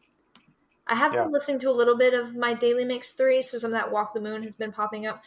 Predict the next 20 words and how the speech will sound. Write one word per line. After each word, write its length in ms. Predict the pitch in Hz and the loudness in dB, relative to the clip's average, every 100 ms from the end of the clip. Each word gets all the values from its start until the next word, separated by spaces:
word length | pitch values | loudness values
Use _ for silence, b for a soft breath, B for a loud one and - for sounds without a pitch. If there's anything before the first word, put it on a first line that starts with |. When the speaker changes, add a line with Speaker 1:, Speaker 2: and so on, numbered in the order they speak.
| b | b
Speaker 1:
I 80 | 262 | -2
have 160 | 277 359 | 0 2
another 300 | 302 247 233 | 4 4 4
play-, 240 | - 233 | 2 -2
I 80 | - | 0
have, 200 | 262 233 | 0 0
like, 260 | 233 208 - | 0 -2 -4
playlist 360 | 226 220 220 220 | -2 0 0 -2
that 100 | 208 | -4
I 80 | |
made 340 | 208 196 208 190 | -4 -4 -6 -6
before, 560 | 226 - 240 226 214 | -10 6 8 8 4
like 180 | 208 202 | 0 -4
you 80 | 220 | -6
were 60 | 208 | -8
saying, 260 | 208 208 | -6 -6
before 300 | 208 - 214 | -8 -4 -2
they 140 | 202 202 | 0 0
did 200 | 208 202 | 0 0
this, 360 | 190 196 - | -2 -2 -8